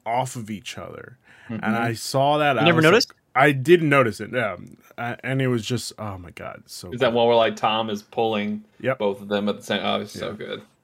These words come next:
Speaker 1: And, um, <sighs> it's all perfect. It's all
Speaker 2: <laughs>
Speaker 1: perfect.
Speaker 2: Christian, what
Speaker 3: I
Speaker 2: about
Speaker 3: give
Speaker 2: you?
Speaker 3: you,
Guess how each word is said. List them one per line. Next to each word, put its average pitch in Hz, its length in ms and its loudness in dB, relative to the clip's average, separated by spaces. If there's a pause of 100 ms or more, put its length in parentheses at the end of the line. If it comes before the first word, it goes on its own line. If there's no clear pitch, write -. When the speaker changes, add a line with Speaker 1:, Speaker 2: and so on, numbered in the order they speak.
(960)
Speaker 1:
And, 135 540 2
um, 120 800 -4 (680)
<sighs> - 520 -18 (200)
it's 110 320 -14
all 104 120 -4
perfect. - 480 -16 (600)
It's - 140 -8
all - 140 -10
Speaker 2:
<laughs> - 20 -16
Speaker 1:
perfect. - 460 -12 (2000)
Speaker 2:
Christian, 120 300 0
what 110 60 2
Speaker 3:
I - 20 2
Speaker 2:
about 104 180 4
Speaker 3:
give 104 120 0
Speaker 2:
you? 104 100 -6
Speaker 3:
you, - 40 -10